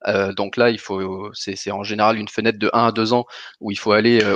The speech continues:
all-in. Euh, t'as Derrick Henry, Dalvin Cook dans ton équipe et, et là, faut, faut, faut, faut aller à fond. Faut, faut arrêter, euh, faut, faut pas, faut pas que t'aies trop de rookies, de mecs pas sûrs, de mecs, euh,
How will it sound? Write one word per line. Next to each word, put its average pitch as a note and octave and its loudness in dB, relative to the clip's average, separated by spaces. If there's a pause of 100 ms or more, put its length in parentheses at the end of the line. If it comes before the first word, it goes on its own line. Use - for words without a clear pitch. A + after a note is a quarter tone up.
all-in. B2+ 2
Euh, G2 4
t'as G#2 0
Derrick A2+ 2
Henry, A#2+ 2
Dalvin A2+ 0
Cook C3+ -10
dans B2+ 0
ton A#2 -4
équipe C3 -6
et, G2 -4 (360)
et - 0
là, G#2+ 6
faut, F#2+ -2
faut, F#2+ -4
faut, - -10
faut - -6
aller G2+ -2
à G#2 2
fond. C#3+ -6
Faut, G#2+ -6
faut - -2
arrêter, G#2+ 2
euh, F2 -4
faut, G2+ -14
faut - -14
pas, A2+ 2
faut - -8
pas - 0
que - -10
t'aies G#2 -4
trop - -4
de A2+ -6
rookies, A2+ -6
de G#2+ -4
mecs G#2 -4
pas A2 0
sûrs, A#2+ -2
de G2+ -8
mecs, G2+ -4
euh, G2+ 2